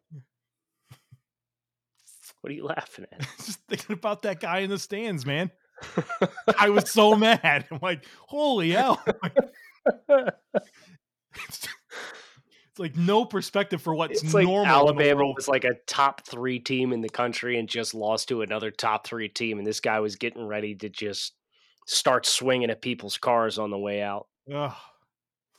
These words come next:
Speaker 2: All right, take from Adam Holt.
Speaker 1: <laughs>
Speaker 2: Keenan Allen is a top five wide receiver in the N F L right now.
Speaker 1: No, he's, he's not far behind, but he's not top five. I think Michael Thomas, Julio Jones,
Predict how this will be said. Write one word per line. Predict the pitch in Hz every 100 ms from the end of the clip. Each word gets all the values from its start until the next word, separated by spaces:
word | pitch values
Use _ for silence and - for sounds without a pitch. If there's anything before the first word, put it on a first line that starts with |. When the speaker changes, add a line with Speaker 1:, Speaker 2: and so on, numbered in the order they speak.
| - _ _ _
Speaker 2:
All | 127
right, | 107 101 _ _
take | - 165 180
from | - 151 -
Adam | 135 123 120
Holt. | - 107 87 - - _ _ _ _ _ _ _ _
Speaker 1:
<laughs> | 135 - _ - -
Speaker 2:
Keenan | - 175 180 160
Allen | 151 143 131
is | 117
a |
top | - 131 123 -
five | 120 104
wide | 110 107
receiver | 104 110 95
in | 92
the | 95
N | 80
F | -
L | - -
right | -
now. | - - _ _ _ -
Speaker 1:
No, | 135 151 131 110
he's, | 123 165 -
he's | 160 175
not | 165 196 -
far | - 185 185
behind, | 147 143 160 139
but | 127
he's | 127
not | 143 135
top | 135 123 117
five. | 117 101 98 _ _ _ _ _ _ _ _ _ _ _
I | 123
think | 139 139 127
Michael | 139 135 131
Thomas, | 143 131 131 127
Julio | 143 139 135 123
Jones, | 123 123 123 117 -